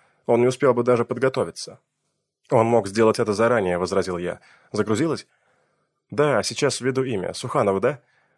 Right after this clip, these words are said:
«Да, Мария Кирилловна». «Так, пожалуйста. Есть две Марии Кирилловны Сухановых в разных концах Пушкина. Тебе какую?»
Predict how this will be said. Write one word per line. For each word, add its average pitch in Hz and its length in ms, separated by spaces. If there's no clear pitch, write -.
«Да, 123 280
Мария 120 280
Кирилловна». 104 580
«Так, 98 440
пожалуйста. 120 680
Есть 147 420
две 135 180
Марии 139 280
Кирилловны 131 480
Сухановых 98 640
в 113 60
разных 117 300
концах - 340
Пушкина. 87 500
Тебе - 180
какую?» 95 360